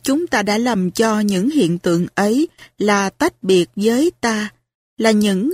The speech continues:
hình ảnh bên ngoài, thì chúng ta sẽ phản ứng lại bằng sợ hãi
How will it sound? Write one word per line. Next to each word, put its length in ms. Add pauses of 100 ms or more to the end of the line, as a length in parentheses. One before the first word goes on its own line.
hình 340
ảnh 400
bên 280
ngoài, 420 (440)
thì 300
chúng 220
ta 260
sẽ 180
phản 380
ứng 240
lại 360
bằng 300
sợ 300
hãi 440